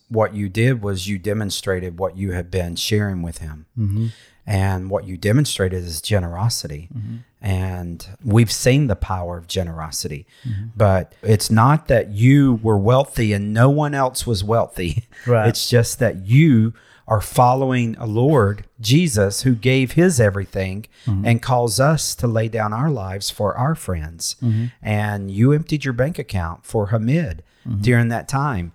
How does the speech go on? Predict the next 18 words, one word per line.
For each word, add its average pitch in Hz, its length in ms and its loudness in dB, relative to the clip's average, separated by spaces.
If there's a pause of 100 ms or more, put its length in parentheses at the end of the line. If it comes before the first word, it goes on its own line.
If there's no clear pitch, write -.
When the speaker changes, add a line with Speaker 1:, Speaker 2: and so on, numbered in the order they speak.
(320)
Speaker 2:
Mm-hmm. 110 80 2
Speaker 1:
And 107 580 2
he 123 160 2
never 123 340 2
forgot 123 460 -2
that. 78 320 -2 (160)
And 110 420 2
even 147 300 2
to 160 140 0
this 143 220 2
day, 123 460 2 (320)
uh, 104 200 0
he 123 160 4
will 117 140 2
still, 139 600 2 (300)
uh, 110 180 2
remind 123 640 4
you 98 280 0